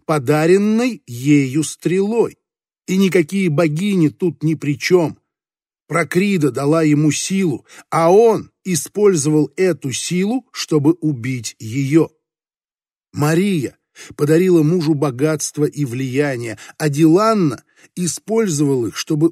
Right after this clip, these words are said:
убить ее, заплатил Дассони. Это подтверждают копии банковских счетов. После этого убитый горем супруг использует все средства, чтобы лишить брата Марии большей части наследства.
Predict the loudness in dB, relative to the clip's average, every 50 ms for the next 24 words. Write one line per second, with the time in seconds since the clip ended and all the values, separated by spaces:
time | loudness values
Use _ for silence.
0 | 0 -4 -8 -8 -8 -6 -6 -4 -4 -4 -6 -8 -10 -8 -6 -4 -4 -4 0 2
1 | 2 2 2 0 _ _ _ _ _ _ _ _ _ _ -10 -6 -4 -4 -2 0
2 | 0 0 0 0 -2 -2 -2 -2 -2 -2 -4 -4 -6 -4 -2 0 0 0 0 -2
3 | -6 -12 _ _ _ _ _ _ -16 -6 -4 -2 -2 0 -2 -2 -2 -2 -2 -2
4 | -2 -2 0 0 0 0 -2 0 2 2 2 4 2 0 -2 0 0 -2 -2 -2
5 | -2 -4 -6 -8 -6 -6 -6 -6 -6 -6 -6 -6 -6 -4 -4 -4 -4 -4 -8 -18
6 | _ -20 -20 -6 0 2 2 4 4 6 6 6 6 6 4 0 0 0 0 0
7 | -2 0 -2 -2 0 0 0 0 4 4 4 6 6 4 2 0 0 -2 -2 0
8 | -2 0 0 0 -2 -2 -4 -4 -4 -4 -4 0 0 2 2 2 2 0 0 -2
9 | -2 -6 -6 -2 0 0 0 0 0 -2 0 0 0 -2 -2 -2 -4 -4 -2 -2
10 | -2 0 0 0 0 -2 -2 -4 -4 -6 -4 -4 -2 -2 -2 -2 -2 0 0 0
11 | 2 2 0 0 0 0 0 0 0 2 4 4 4 4 2 0 -4 -6 -4 -2
12 | -2 0 0 -2 -4 -4 -2 -2 -2 -2 -2 -4 -2 0 2 2 2 0 -4 -8
13 | -12 -14 -16